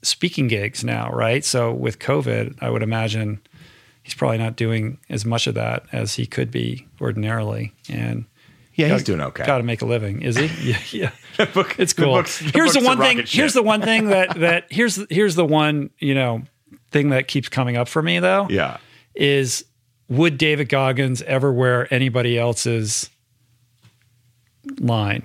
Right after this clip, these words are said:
Speaker 2: No, he never
Speaker 1: With
Speaker 2: did. He
Speaker 1: anybody,
Speaker 2: always wore
Speaker 1: with,
Speaker 2: plain,
Speaker 1: yeah,
Speaker 2: no
Speaker 1: with
Speaker 2: logo
Speaker 1: anybody
Speaker 2: stuff.
Speaker 1: else's statement on it. So people that truly wanna be Goggins-esque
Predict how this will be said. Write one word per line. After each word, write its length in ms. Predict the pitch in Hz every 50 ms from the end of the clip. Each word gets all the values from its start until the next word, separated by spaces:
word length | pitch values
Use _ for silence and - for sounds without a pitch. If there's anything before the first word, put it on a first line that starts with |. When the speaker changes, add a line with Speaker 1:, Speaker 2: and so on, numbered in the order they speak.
| - -
Speaker 2:
No, 220 | 104 113 131 147 110
he 100 | 104 95
never 140 | 104 -
Speaker 1:
With 80 | - -
Speaker 2:
did. 140 | - 175 165
He 60 | 165 101
Speaker 1:
anybody, 80 | 101
Speaker 2:
always 200 | - 156 170 -
wore 100 | - 165 127
Speaker 1:
with, 100 | 104 -
Speaker 2:
plain, 460 | - - 107 107 107 107 107 104 104
Speaker 1:
yeah, 120 | 233 220
Speaker 2:
no 100 | 165 101
Speaker 1:
with 100 | 160 165 -
Speaker 2:
logo 60 | 170
Speaker 1:
anybody 340 | 170 175 175 156 175 170 165
Speaker 2:
stuff. 80 | 160 160
Speaker 1:
else's 280 | 160 151 - 151 135
statement 440 | - - - 151 147 156 143 135 131
on 140 | 120 117 113
it. 120 | 120 147
So 200 | - - 165 151
people 380 | 135 - - 208 208 - 208 180
that 200 | 165 156 143 139
truly 500 | - - - - 226 262 269 220 185 160
wanna 280 | 147 139 147 147 143 143
be 220 | 123 139 143 139
Goggins-esque 1080 | 127 117 147 135 139 139 123 139 131 123 120 139 147 143 113 110 - - - - - -